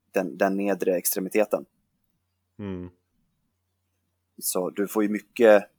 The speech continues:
Speaker 1: hjälp från, från styrketräningen i din löpning, definitivt.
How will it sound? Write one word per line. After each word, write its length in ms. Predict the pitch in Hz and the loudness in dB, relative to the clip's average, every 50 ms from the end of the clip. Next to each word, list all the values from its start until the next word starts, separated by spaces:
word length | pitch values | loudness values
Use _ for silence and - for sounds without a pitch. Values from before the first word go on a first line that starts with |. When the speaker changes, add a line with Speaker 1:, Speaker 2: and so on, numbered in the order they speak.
| _ | _
Speaker 1:
hjälp 380 | - 113 120 120 101 - _ - | 4 6 6 6 6 2 _ -8
från, 320 | - 98 92 90 78 71 - | -6 -4 -4 -4 -6 -8 -8
från 160 | - 92 90 | -8 -8 -8
styrketräningen 760 | - - 95 87 - - - 110 107 110 104 98 87 71 - - _ _ _ | -6 -8 -8 -8 -10 -2 2 4 4 4 4 0 -6 -10 -14 -18 _ _ _
i 220 | - 117 113 107 101 | -8 -6 -4 -4 -4
din 220 | 98 98 95 95 | -4 -6 -6 -4
löpning, 500 | 95 92 92 - - - 110 104 - - _ _ | -4 -4 -4 -6 -8 -10 -12 -12 -12 -14 _ _
definitivt. 580 | - 101 - 110 101 - - - - - - | -2 -2 0 -4 -8 -8 -10 -12 -14 -16 -18